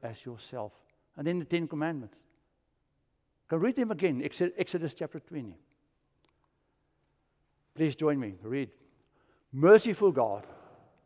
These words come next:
willful children, we have turned away from you.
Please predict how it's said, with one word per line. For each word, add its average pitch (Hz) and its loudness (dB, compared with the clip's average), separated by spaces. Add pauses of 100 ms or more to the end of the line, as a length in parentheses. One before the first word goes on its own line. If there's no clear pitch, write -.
(1120)
willful 165 2
children, 117 -6 (720)
we - -4
have 139 -6
turned 160 2
away 127 -2
from 120 -18
you. 120 -20